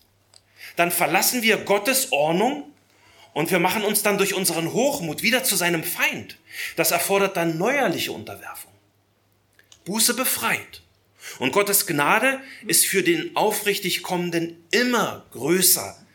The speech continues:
als seine Sünde. Das dürfen wir niemals vergessen in unserem Glaubenskampf, in dem jeder, ausdrücklich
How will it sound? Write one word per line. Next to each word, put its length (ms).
als 220
seine 220
Sünde. 440
Das 140
dürfen 220
wir 80
niemals 300
vergessen 640
in 100
unserem 340
Glaubenskampf, 800
in 140
dem 380
jeder, 640
ausdrücklich 760